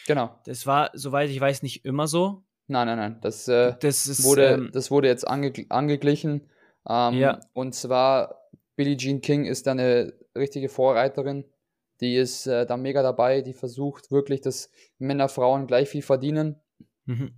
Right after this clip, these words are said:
Speaker 1: Sie hat selber früher Tennis gespielt. Sie ist, glaub ich, auch eine der Mitgründerinnen von der W T A. Falls ich falsch liege,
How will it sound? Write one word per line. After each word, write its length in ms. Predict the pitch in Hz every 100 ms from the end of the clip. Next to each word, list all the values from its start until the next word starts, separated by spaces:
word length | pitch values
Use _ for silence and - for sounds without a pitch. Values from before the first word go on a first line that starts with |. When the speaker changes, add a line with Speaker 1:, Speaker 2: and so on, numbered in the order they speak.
| -
Speaker 1:
Sie 140 | 135
hat 100 | 120
selber 220 | 123 131
früher 220 | 127 139
Tennis 260 | 131 139 135
gespielt. 260 | - 139 135
Sie 80 |
ist, 100 | 151
glaub 160 | 170 170
ich, 140 | 170 170 _ _ -
auch 140 | 143 -
eine 200 | 151 151
der 100 | 143
Mitgründerinnen 840 | 156 - 139 147 139 139 135 135
von 420 | - 131 131 101
der 140 | 120 120
W 80 | 131
T 120 | 131
A. 300 | 123 156 - _ _ _ _ _
Falls 260 | - 139 151
ich 120 | 151
falsch 300 | - 143 143
liege, 480 | 139 143 143 147 143